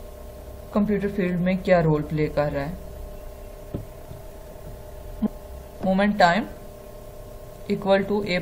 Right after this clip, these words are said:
plus B log of two distance over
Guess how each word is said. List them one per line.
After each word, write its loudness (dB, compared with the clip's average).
plus 4
B 2
log 10
of 6
two 2
distance 4
over 6